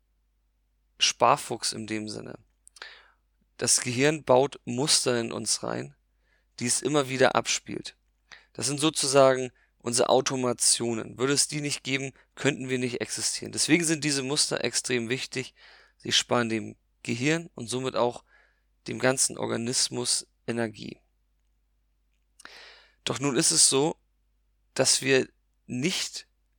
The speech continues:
bewusst wahrnehmen, was wir lernen.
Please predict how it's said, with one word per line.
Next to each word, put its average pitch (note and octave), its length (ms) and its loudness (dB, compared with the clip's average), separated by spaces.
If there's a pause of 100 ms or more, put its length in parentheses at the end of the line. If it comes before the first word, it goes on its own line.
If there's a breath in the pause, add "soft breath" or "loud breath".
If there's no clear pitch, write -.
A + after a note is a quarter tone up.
(120)
bewusst A#2+ 680 -2 (560)
wahrnehmen, D3+ 720 4 (320)
was - 300 0
wir B2+ 140 2
lernen. B2+ 340 2